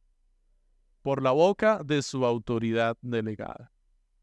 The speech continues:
¿Por qué Satanás se acercó a cuestionar a la mujer? Porque ella podría cuestionarse fácilmente en su corazón:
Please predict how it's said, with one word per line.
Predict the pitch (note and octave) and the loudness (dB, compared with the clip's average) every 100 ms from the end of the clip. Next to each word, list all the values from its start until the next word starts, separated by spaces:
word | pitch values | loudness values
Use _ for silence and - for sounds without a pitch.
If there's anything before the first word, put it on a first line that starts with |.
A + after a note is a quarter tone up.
| _ _ _ _ | _ _ _ _
¿Por | - D3 C#3+ | -2 0 2
qué | F3+ | 2
Satanás | G3 G#3+ G#3 F#3 G3 G3+ | 2 0 0 2 2 2
se | G3+ | 0
acercó | F3 E3 D3 D#3+ E3 | -2 -4 -4 0 2
a | |
cuestionar | D#3+ E3+ E3 - D3 C3 C3 B2 A#2+ B2 _ - | 2 0 -2 -4 -4 -2 -2 -2 -4 -8 _ -8
a | C3 | -4
la | C3 | -2
mujer? | C3+ E3+ A#3+ _ _ _ _ _ _ _ _ _ _ _ _ _ _ _ _ _ _ _ _ _ | -2 -2 -4 _ _ _ _ _ _ _ _ _ _ _ _ _ _ _ _ _ _ _ _ _
Porque | C#3 C3+ | -4 -2
ella | C#3+ D3 | 0 0
podría | D3 C#3+ C#3 C#3+ | 0 0 0 -2
cuestionarse | D#3+ D3+ - C#3 B2+ D3 D#3 - B2+ A#2 A#2 _ _ _ | -2 -2 -2 -4 -2 0 -2 -4 -8 -8 -10 _ _ _
fácilmente | C3+ D#3 - D#3 E3+ F3 D#3+ | -2 -2 -2 0 0 0 0
en | C#3+ | 0
su | C3+ B2+ | -2 -4
corazón: | C3 B2 A2 A#2+ A#2 | -2 0 -2 -4 -4